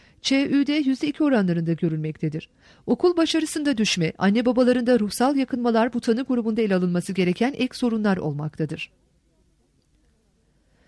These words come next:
Post travmatik stres bozukluğu, trafik kazalarının, terörün, doğal yıkımların sonucunda üzerinde önemli durulması gereken bir tanı grubu olarak karşımıza çıkmaktadır.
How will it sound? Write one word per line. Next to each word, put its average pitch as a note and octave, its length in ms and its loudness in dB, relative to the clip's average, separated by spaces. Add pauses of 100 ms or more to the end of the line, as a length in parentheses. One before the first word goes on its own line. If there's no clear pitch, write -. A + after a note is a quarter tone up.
(240)
Post E4+ 280 -2
travmatik D#4+ 540 2
stres D4+ 420 -2
bozukluğu, F#3 460 -2
trafik B3 420 -2
kazalarının, E3+ 680 0
terörün, F#3+ 520 0 (240)
doğal B3 260 4
yıkımların D4+ 380 0
sonucunda C#4 480 -2
üzerinde A#3+ 360 2
önemli B3+ 340 2
durulması C4 400 -2
gereken C4+ 460 -2
bir C4 120 2
tanı C4 220 -2
grubu F#3 300 -2
olarak E3 280 -2
karşımıza E3 480 -2
çıkmaktadır. D#3 640 -6